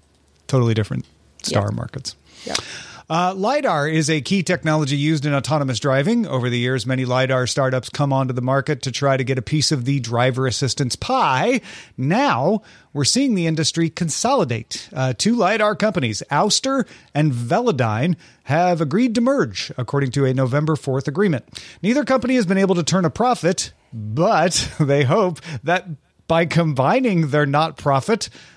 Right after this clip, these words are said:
Speaker 1: they can create scale to drive profitable and sustainable revenue growth.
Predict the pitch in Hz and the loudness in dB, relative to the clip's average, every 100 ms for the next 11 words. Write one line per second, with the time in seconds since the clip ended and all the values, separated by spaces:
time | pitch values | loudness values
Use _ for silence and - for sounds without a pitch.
0 | _ 143 151 156 147 131 123 - 127 113 | _ 0 2 0 0 0 0 0 -2 0
1 | 127 135 120 117 120 - 160 185 175 170 | 0 -2 -2 -2 -2 0 0 0 0 2
2 | 170 151 147 151 139 135 131 127 120 110 | 2 2 0 0 2 0 0 0 -2 -2
3 | 113 107 156 98 | -4 -2 -2 -2